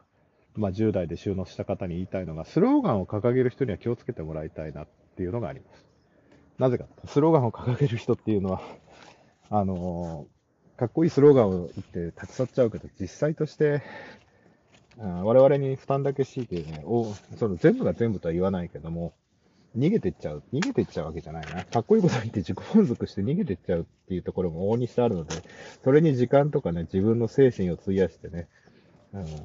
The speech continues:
私の知り合いでも病んじゃってる人いるのでね、あの、別の農業組織じゃないんだけど、うん、ジェーシーとかで病んじゃってね、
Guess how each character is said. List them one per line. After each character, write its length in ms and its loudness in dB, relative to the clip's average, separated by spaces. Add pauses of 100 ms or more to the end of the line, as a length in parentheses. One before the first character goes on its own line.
(200)
私 280 0
の 100 2
知 160 -2
り 80 8
合 60 8
い 60 6
で 60 2
も 120 -2
病 180 6
ん 20 0
じ 60 2
ゃ 40 2
っ 40 -4
て 120 -12
る 60 -6
人 160 -6
い 80 2
る 120 -2
の 120 0
で 120 -8
ね、 220 -4 (200)
あ 120 -4
の、 200 0
別 240 0
の 180 0
農 200 6
業 120 8
組 140 2
織 180 -2
じ 80 -6
ゃ 40 -6
な 120 0
い 80 2
ん 60 0
だ 100 -6
け 100 -12
ど、 160 -12 (640)
う 80 -4
ん、 320 -8 (240)
ジ 120 4
ェ 40 8
ー 20 4
シ 120 0
ー 40 2
と 80 0
か 80 -2
で 100 -2
病 160 4
ん 20 -4
じ 80 -8
ゃ 20 -10
っ 40 -14
て 120 -14
ね、 220 -2